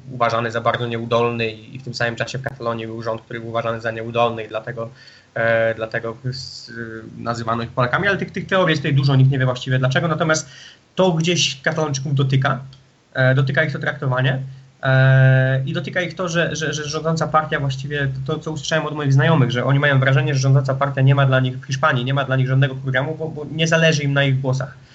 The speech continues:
że raczej woli się, woli ich antagonizować, żeby zdobywać głosy, e, reszty Hiszpanii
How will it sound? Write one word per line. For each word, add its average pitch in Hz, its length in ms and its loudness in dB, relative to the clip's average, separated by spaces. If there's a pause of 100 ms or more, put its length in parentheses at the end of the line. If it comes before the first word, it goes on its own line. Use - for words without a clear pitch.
(240)
że 131 120 0
raczej 139 300 2
woli 135 280 0
się, 131 340 2
woli 135 280 0
ich 135 160 0 (200)
antagonizować, 135 760 2
żeby 139 440 -2
zdobywać 139 420 0
głosy, 131 500 2 (380)
e, 120 1000 4
reszty 127 260 2
Hiszpanii 120 480 0